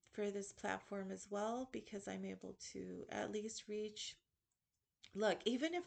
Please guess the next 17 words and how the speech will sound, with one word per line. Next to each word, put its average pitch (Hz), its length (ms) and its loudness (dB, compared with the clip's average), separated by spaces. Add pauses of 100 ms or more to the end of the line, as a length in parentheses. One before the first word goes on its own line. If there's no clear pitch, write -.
one 190 240 4
person 196 540 0 (100)
<laughs> 208 100 -8
listened 180 420 -4
to 190 120 -10
this, 185 400 -2 (840)
I 196 120 6
would 185 180 0
be 175 120 2
extremely - 460 0
happy, - 500 -6 (800)
because 214 320 -2
that - 180 0
means 196 260 -4
that 190 280 -2
one 196 300 0
more 196 200 0